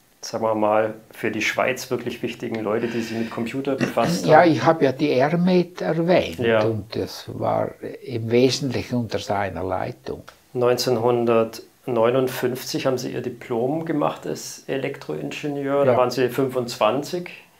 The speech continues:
Speaker 2: Ja.
Speaker 1: Und dann... Ähm, hatten Sie ja einen Monat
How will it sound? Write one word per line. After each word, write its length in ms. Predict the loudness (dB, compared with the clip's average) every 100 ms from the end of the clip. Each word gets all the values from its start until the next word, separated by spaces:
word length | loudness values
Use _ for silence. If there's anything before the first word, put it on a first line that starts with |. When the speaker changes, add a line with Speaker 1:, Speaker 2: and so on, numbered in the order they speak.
| -14 -8
Speaker 2:
Ja. 240 | -8 -8 -14 _ _ _ _ _ 0
Speaker 1:
Und 500 | 4 4 2 -2 -8 0
dann... 580 | 2 4 4 2 2 -2 -10 -6
Ähm, 560 | 0 2 2 0 -2 -6 -10 -20 0
hatten 240 | 2 2
Sie 160 | 2 4
ja 360 | 6 6 4 -4
einen 380 | -2 0 2 2
Monat 720 | 0 0 2 4 4 2 -4